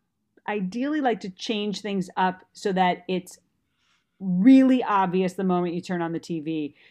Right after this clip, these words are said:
So, you know, obviously changing up the host or changing up the set or changing up, you know, wh-, whatever, you know, the perspective of ho-, where the camera angles are tend to be the things that they would do. So,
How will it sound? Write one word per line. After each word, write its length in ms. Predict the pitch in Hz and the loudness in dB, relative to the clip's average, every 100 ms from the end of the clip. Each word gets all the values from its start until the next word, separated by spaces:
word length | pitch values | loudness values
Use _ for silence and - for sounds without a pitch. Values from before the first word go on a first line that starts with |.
| _ | _
So, 220 | - 190 185 | -2 -2 -2
you 100 | 196 | -4
know, 80 | 175 | -2
obviously 260 | 175 175 | -2 -6
changing 320 | 175 190 175 175 | -6 -4 -4 -6
up 120 | 170 | -8
the 60 | |
host 360 | 170 247 185 180 | -2 0 0 -4
or 40 | |
changing 320 | 165 180 165 180 | -8 -4 -4 -4
up 120 | 180 | -6
the 80 | 185 | -8
set 340 | - 220 - | 2 2 2
or 120 | 175 | -4
changing 460 | 175 190 175 180 180 | -6 -6 -6 -4 -4
up, 160 | 175 - | -4 -4
you 100 | 180 | -6
know, 240 | 156 151 _ _ _ | -6 -6 _ _ _
wh-, 260 | 175 180 180 | -8 -6 -4
whatever, 540 | 175 185 180 180 180 175 - - | -2 2 2 0 -4 -6 -12 -8
you 100 | 170 | -6
know, 160 | 151 - - | -6 -12 -10
the 120 | 170 | -10
perspective 720 | 175 196 185 - 190 190 180 | -8 -10 -8 -8 -8 -4 -4
of 100 | 185 | -4
ho-, 120 | 185 - | -4 -6
where 160 | 180 | -6
the 80 | 185 | -6
camera 360 | - 247 233 202 | -6 -4 -4 -4
angles 280 | 185 170 | -4 -2
are 180 | 175 165 - - - | -4 -4 -10 -20 -10
tend 200 | - 220 | -2 0
to 80 | 190 | 2
be 160 | 190 | 0
the 60 | 180 | 0
things 260 | 185 190 180 | -2 -2 -2
that 100 | 180 | -2
they 140 | 170 | -4
would 140 | 165 | -4
do. 140 | 165 160 | -6 -4
So, 220 | 220 | -4